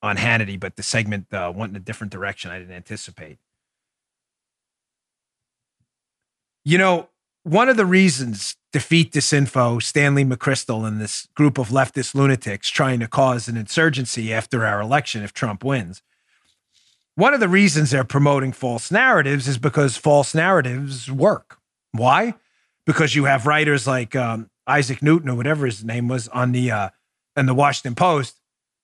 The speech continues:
writing articles about Turning Point, paying people to promote content, and yet ignoring completely Stanley McChrystal admitting they're paying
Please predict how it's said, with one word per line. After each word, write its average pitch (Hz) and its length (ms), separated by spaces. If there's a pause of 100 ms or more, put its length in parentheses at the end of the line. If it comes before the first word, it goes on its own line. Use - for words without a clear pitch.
(300)
writing 170 360
articles 170 400
about 139 280
Turning 226 340
Point, 131 420 (440)
paying 190 360
people 147 540 (120)
to 147 180
promote 156 460
content, 151 600 (360)
and 175 200
yet 190 180
ignoring 202 480
completely 180 680
Stanley 202 400
McChrystal 185 440
admitting 208 440
they're 180 140
paying 202 460